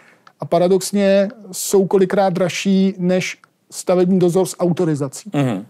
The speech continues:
Speaker 1: Protože je vždycky důležitý, když chci stavební dozor, a určitě to má, eh, logiku, tak si najít stavební dozor s autorizací a v podstatě člověka, který má k tomu,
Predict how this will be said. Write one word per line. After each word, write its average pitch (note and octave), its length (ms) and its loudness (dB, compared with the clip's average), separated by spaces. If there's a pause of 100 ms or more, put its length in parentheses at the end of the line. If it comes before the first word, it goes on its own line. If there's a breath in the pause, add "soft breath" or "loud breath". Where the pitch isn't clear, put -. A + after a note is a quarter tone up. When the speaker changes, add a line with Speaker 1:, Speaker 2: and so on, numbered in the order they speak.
Speaker 1:
Protože D3 180 -4
je F#3 60 4
vždycky F3 360 0
důležitý, G3 540 0
když F3 240 -2
chci - 200 -6
stavební F#3 460 0
dozor, F#3 460 2
a E3+ 320 0
určitě F3 460 -2
to F#3 140 -4
má, E3+ 440 0
eh, D3+ 280 -8
logiku, E3+ 540 0 (460 loud breath)
tak - 180 -8
si F#3 140 -2
najít F#3 280 0
stavební F3+ 340 0
dozor F3+ 220 0
s - 140 -8
autorizací F3+ 920 0
a D#3 320 -2
v - 180 -20
podstatě E3 440 -8
člověka, F3 500 0
který E3 500 -2
má F3 260 0
k - 100 -12
tomu, F3+ 320 0